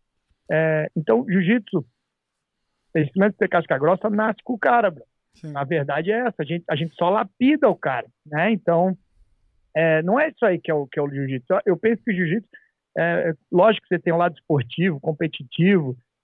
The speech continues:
Speaker 1: né? Ser campeão mundial de jiu-jitsu, ser campeão da sua cidade, ser campeão do, de M M A, né? De, de, do, chegar no U F C, né? Que já é uma grande conquista,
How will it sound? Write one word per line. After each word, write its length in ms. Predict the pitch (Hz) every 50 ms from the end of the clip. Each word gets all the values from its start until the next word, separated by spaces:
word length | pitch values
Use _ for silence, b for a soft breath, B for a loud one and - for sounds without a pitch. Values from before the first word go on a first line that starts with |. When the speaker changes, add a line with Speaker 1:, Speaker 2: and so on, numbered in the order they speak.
| _ _ _ _ -
Speaker 1:
né? 140 | 151 160 151 -
Ser 100 | 165 147
campeão 340 | - 170 151 - - 160
mundial 340 | 175 170 160 151 156 156 165
de 80 | 156 139
jiu-jitsu, 380 | 135 120 117 120 175 180 -
ser 80 | - 147
campeão 580 | - 160 156 139 - 165 165 170 165 147 135 - _ _ _ -
da 100 | 151 139
sua 200 | - 175 165 151
cidade, 640 | - - 139 127 135 143 165 180 180 170 147 143 131 - _ _ _ _ _
ser 100 | - 165
campeão 480 | - 175 170 156 - 165 160 165 185 185
do, 260 | 151 160 160 156 156
de 180 | 160 143 147 175
M 180 | 175 175 170
M 200 | 156 143 135 143
A, 280 | 160 180 190 185 165 156
né? 140 | 156 160 156
De, 180 | 143 147 147 139
de, 260 | 139 151 147 139 143 _ _ -
do, 180 | 156 180 185 - - - - -
chegar 320 | 190 165 147 156 165 185
no 80 | 185 175
U 60 | 175
F 120 | 170 - - - _
C, 320 | - 170 185 202 196 180
né? 140 | 160 160 160
Que 60 | -
já 80 | - 170
é 20 |
uma 120 | 175 170 156
grande 220 | 151 175 180 175 160
conquista, 800 | - 160 147 131 - - 175 208 214 202 175 - _ - 143